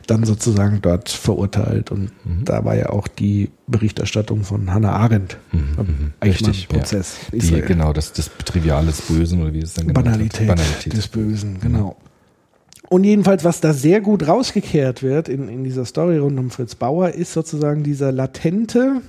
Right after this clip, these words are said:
Speaker 1: immer noch herrschende, die alten Kameraden
Speaker 2: Ja.
Speaker 1: in den alten Strukturen.
Speaker 2: Ja, richtig, genau.
Speaker 1: Also es waren immer noch, also sein Stellvertreter und so weiter, Staatssekretäre, also man kann sagen, die ganze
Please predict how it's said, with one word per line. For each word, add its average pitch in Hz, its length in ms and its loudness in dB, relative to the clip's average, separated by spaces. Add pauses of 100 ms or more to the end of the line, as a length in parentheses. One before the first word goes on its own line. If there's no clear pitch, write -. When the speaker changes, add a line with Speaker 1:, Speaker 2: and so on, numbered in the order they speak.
(440)
Speaker 1:
immer 214 280 2
noch 196 380 -2
herrschende, 180 840 0
die 151 200 -6
alten 180 300 0
Kameraden 139 800 0
Speaker 2:
Ja. 76 160 -4 (560)
Speaker 1:
in 214 160 4
den 202 180 2
alten 180 320 2
Strukturen. 143 800 -6
Speaker 2:
Ja, - 80 -18
richtig, - 380 -20
genau. - 120 -18 (200)
Speaker 1:
Also 123 220 -2
es 135 120 -4
waren 175 400 2
immer 208 300 2
noch, 180 500 0
also 135 260 -4
sein 131 220 0
Stellvertreter 156 1200 0
und 143 180 -4
so 135 140 -2
weiter, 131 400 -2
Staatssekretäre, 139 1300 -2
also 135 280 -4
man 151 180 -4
kann 180 160 0
sagen, 180 260 4
die 165 60 0
ganze 202 520 2